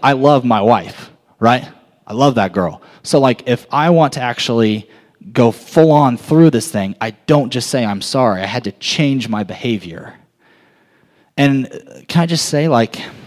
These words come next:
that's kinda what God asks us to do. And there's a lot of Christians that don't think that way, and I don't know why, 'cause it's clearly what the Bible says. Um,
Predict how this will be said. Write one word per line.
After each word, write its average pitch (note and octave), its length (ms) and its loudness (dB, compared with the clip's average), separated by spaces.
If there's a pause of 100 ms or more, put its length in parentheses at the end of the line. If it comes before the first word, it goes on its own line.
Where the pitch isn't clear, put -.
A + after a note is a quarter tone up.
(120)
that's C#3+ 180 -4
kinda A#3 460 0
what E3 260 2
God B2+ 360 0
asks A2+ 420 -8
us A2 160 -10
to - 140 -18
do. F2+ 300 -8 (1400)
And C3+ 120 0
there's C3 140 2
a C#3 40 -2
lot F3 160 -2
of F#3 80 0
Christians F#3+ 360 0
that - 120 2
don't D#3+ 200 2
think F3 240 -2
that G2+ 200 -2
way, G2+ 120 0
and G2 100 -4
I G#2 80 -6
don't D#3 260 -4
know D3+ 140 4
why, G#2 300 0
'cause - 120 -12
it's - 140 -14 (140)
clearly F3 440 2
what B2 160 0
the A2+ 60 -8
Bible G2 260 -4
says. - 440 -14 (560)
Um, A#2 420 0